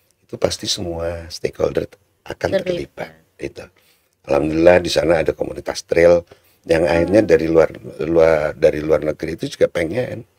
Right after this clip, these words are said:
Speaker 2: Hmm.
Speaker 1: Justru sempet itu dari, dari daerah mana itu, dari Jerman kalau nggak
Speaker 2: Hmm.
Speaker 1: salah, bahkan membawa, eh, kendaraannya dari, dari Vietnam juga, bawa kendaraannya dari Vietnam,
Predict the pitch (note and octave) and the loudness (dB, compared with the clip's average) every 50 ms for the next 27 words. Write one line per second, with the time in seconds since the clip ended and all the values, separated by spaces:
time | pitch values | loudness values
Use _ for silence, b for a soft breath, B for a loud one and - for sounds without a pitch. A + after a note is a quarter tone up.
0 | _ _ G3+ G3 G#3 G#3 G3 F#3+ F#3+ - F#3+ F#3+ F3+ - - - - G#2 G#2 F#2+ | _ _ -10 -8 -8 -8 -8 -8 -10 -12 -12 -14 -14 -14 -8 -2 0 0 0 0
1 | - - _ _ _ _ _ _ _ _ _ _ - - F2 - - - - - | -2 -8 _ _ _ _ _ _ _ _ _ _ -6 -6 -6 -6 2 4 4 4
2 | - _ - F#2 F#2+ - A#2+ B2+ G#2 D#2+ D#2+ D#2 D2+ D#2 D2 A#1+ A#1+ D2 D2 C#2+ | 4 _ -4 -4 -2 -2 -2 0 4 4 4 4 2 -2 -8 -4 -2 -2 -2 0
3 | D2+ D2+ D2 C2 - - - - - - C2+ C2+ C2+ B1+ C2 C#2+ - - - - | -2 -6 -10 -10 -6 -4 -4 -4 -2 -6 -8 -10 -10 -10 -8 -8 -6 -6 -6 -6
4 | - - A#1+ - - - _ - - - - - - - - - C#2 - - - | -6 -8 -8 -8 -12 -14 _ -12 -12 -12 -12 -8 -6 -6 -6 -6 -8 -10 -6 -4
5 | - D#2 - - - - - - - - - B2+ - _ _ _ _ _ _ _ | -4 -4 -4 -6 -8 -10 -8 -8 -8 -10 -10 -12 -16 _ _ _ _ _ _ _
6 | _ _ _ _ _ _ - E2 D#2+ - C3 D3+ D3 C3 B2 A#2 G#2 F#2+ F#2 F2+ | _ _ _ _ _ _ -2 0 2 2 2 2 2 2 0 0 -2 -2 -4 -2
7 | E2+ D#2+ D#2 E2 F#2+ A#2+ C3 - - - - _ - - _ _ _ _ _ _ | -4 -4 -4 -4 -4 -6 -6 -8 -10 -14 -16 _ -20 -20 _ _ _ _ _ _
8 | _ _ _ - - - _ - - E2+ E2 - - - E2+ E2+ - D#2 D#2 - | _ _ _ -14 -14 -14 _ -8 -4 -2 0 2 2 0 0 -2 -4 -4 -4 -6
9 | _ _ _ _ _ _ _ _ _ _ _ _ _ _ _ _ _ - D2 D2 | _ _ _ _ _ _ _ _ _ _ _ _ _ _ _ _ _ 0 2 2
10 | F2+ G#2 G2+ F#2 F2 F2 F2+ F2 E2 E2 - G2 - - G#2 G#2+ A#2+ A2 G2 F2 | 2 2 0 0 0 4 6 6 6 6 4 2 4 4 2 0 0 -2 -6 -10
11 | - - - - - _ _ _ _ _ _ _ _ _ _ F2 D#2+ E2+ F#2 - | -10 -12 -12 -12 -14 _ _ _ _ _ _ _ _ _ _ 0 6 6 6 6
12 | - - F#2 E2+ D#2+ C#2+ - - G#2 A2+ - E2 D#2 D#2 - - - - _ - | 6 2 -4 -2 -2 -2 -2 -2 -4 -4 -4 -4 -6 -6 -4 -6 -6 -6 _ -12
13 | C2 C2 - - A2 A#2+ | -16 -14 -14 -14 -14 -14